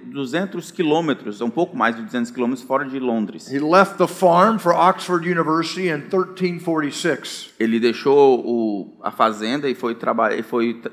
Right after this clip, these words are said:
Speaker 1: estudar em Oxford.
Speaker 2: But because of the plague and Black Death,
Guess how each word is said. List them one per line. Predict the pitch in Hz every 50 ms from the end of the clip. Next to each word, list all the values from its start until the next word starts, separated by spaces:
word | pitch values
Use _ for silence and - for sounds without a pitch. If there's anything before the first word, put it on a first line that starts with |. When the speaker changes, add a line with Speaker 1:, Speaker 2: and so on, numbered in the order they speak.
| - -
Speaker 1:
estudar | 110 - - 131 117 110 110 110
em | 110 110
Oxford. | 107 113 123 123 - - - 131 135 131 131 - - - - _ _ _ _ _ -
Speaker 2:
But | - 175 175 165
because | 165 170 165 - - 233 226 240 233 233 185 175
of | 190 170 151 139 127 131
the | - 160
plague | 160 - - - 214 202 190 180 180 175 165
and | 165 156
Black | - 156 170 180 170 165 165 -
Death, | - 180 165 147 131 135 131